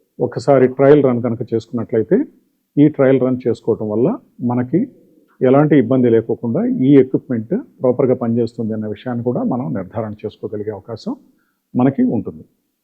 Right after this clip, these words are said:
So ఇందులో మనం ముఖ్యంగా చెక్ చేసుకోవాల్సింది, ఆ, ఏదైతే మనము, ఆ, ఎర్త్ పిట్ అనేది ప్రొవైడ్ చేసుకుంటామో ఈ ఎర్త్ పిట్‌కి సంబంధించినటువంటి ఎర్తింగ్ కనెక్షన్స్ అప్రోప్రియేట్‌గా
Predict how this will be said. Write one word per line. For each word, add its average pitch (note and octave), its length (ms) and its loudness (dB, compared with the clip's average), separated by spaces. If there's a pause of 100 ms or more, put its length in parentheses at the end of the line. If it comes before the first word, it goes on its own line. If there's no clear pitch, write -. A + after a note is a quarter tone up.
(300)
So E3+ 180 6
ఇందులో C3+ 520 4 (540)
మనం C#3+ 320 2 (100)
ముఖ్యంగా C#3 460 0
చెక్ C#3 320 -2
చేసుకోవాల్సింది, C3 640 0 (920)
ఆ, A#2 260 0 (160)
ఏదైతే D3 340 8
మనము, A#2+ 480 0 (420)
ఆ, B2+ 100 -4 (540)
ఎర్త్ D#3+ 260 4
పిట్ D3+ 160 2
అనేది B2+ 180 2
ప్రొవైడ్ A#2 380 2
చేసుకుంటామో G#2+ 480 -8 (280)
ఈ C3+ 140 4 (100)
ఎర్త్ B2+ 380 0
పిట్‌కి E3+ 460 0
సంబంధించినటువంటి A#2+ 840 -4 (140)
ఎర్తింగ్ C3 360 -2
కనెక్షన్స్ B2+ 520 -8 (260)
అప్రోప్రియేట్‌గా C3+ 760 2